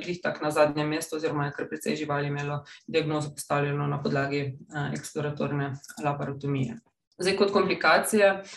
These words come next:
so v bistvu pogoste. Bolj pogoste so pri živalih, kjer je prišlo do zaha-, izhajanja, eh, urina v okolno tkivo, pa pri uroabdomnih.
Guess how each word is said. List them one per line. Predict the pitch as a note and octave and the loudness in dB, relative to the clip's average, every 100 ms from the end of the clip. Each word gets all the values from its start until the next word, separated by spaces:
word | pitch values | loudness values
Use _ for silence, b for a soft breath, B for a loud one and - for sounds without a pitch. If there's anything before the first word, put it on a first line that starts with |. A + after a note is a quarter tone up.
| B B _ | B B _
so | - G3 | 0 2
v | F3+ | 2
bistvu | E3+ - - | 0 -6 -6
pogoste. | D3 C3+ C3+ - - - _ _ _ - | -2 -2 -4 -8 -8 -10 _ _ _ -16
Bolj | G3 F#3 G#3+ - - | 0 6 6 6 -2
pogoste | F#3 F3 F3+ F3 | 2 4 2 -2
so | - F3 | -4 -4
pri | F3 F3 | 0 0
živalih, | E3+ D#3+ D#3 D#3 D#3 - _ - - | 2 4 4 2 -2 -10 _ -16 -4
kjer | E3+ D#3+ | 0 2
je | D3+ D3+ D3+ | 4 2 0
prišlo | D3 - D#3 D#3 D3+ | -6 -4 -4 -2 0
do | D3+ D3+ D#3 - - _ - A#2+ | 2 2 2 -2 -8 _ -18 -6
zaha-, | D#3+ - D#3 - | -4 2 2 2
izhajanja, | D3+ - E3 D#3+ D3+ D3+ D3+ D3+ | -2 2 4 4 4 0 -2 -4
eh, | - - - - D3+ D3+ - | -8 -20 -18 -8 -4 -2 -2
urina | F3 F3 D3+ | 0 2 2
v | D3 E3 | 2 2
okolno | D#3 E3 D3+ D3+ | 2 0 -2 -4
tkivo, | - F3+ E3 D#3 | -6 -4 -2 0
pa | D3 D3 | 0 0
pri | D3 D3 | -2 -2
uroabdomnih. | F3+ E3+ D3+ D3+ F3 G3+ F#3+ F#3 | 0 2 2 4 4 6 2 0